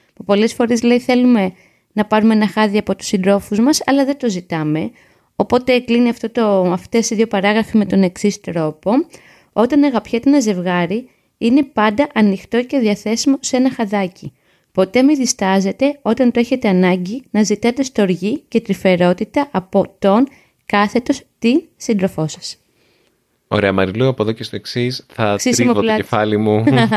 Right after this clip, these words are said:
Speaker 1: <laughs>
Speaker 2: Θα έρχομαι μπρος εσένα και θα σου κουτελάω
Speaker 1: <laughs> Θα μου
Speaker 2: με τη μύτη μου το πόδι σου.
Speaker 1: Πάρα πολύ ωραία. Θα μου
Speaker 2: Και το
Speaker 1: δαγκώνεις τη
Speaker 2: χέρι σου.
Speaker 1: γάμπα.
Speaker 2: <laughs>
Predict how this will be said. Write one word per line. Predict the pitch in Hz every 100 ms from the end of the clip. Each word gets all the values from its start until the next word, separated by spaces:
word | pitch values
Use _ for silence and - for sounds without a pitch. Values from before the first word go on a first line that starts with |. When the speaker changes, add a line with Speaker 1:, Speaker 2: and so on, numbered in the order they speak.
| 196
Speaker 1:
<laughs> | - - - - -
Speaker 2:
Θα | 120
έρχομαι | 117 113 117
μπρος | 110 107
εσένα | 110 113 113
και | 113
θα | 104 113
σου | 107 101
κουτελάω | - - 98 104 107 101 98 98 98 269 -
Speaker 1:
<laughs> | 131 185 - -
Θα | - 302
μου | 196 339
Speaker 2:
με | 127
τη | -
μύτη | 120 123 131
μου | 127
το | 127
πόδι | 123 120 113
σου. | 123 165
Speaker 1:
Πάρα | 214
πολύ | 214 190 190
ωραία. | 185 185
Θα | 240
μου | 247
Speaker 2:
Και |
το | 233
Speaker 1:
δαγκώνεις | 247 262
τη | 214
Speaker 2:
χέρι | 226
σου. |
Speaker 1:
γάμπα. | 220 180 - _ _ _ _ _ - 98
Speaker 2:
<laughs> | 175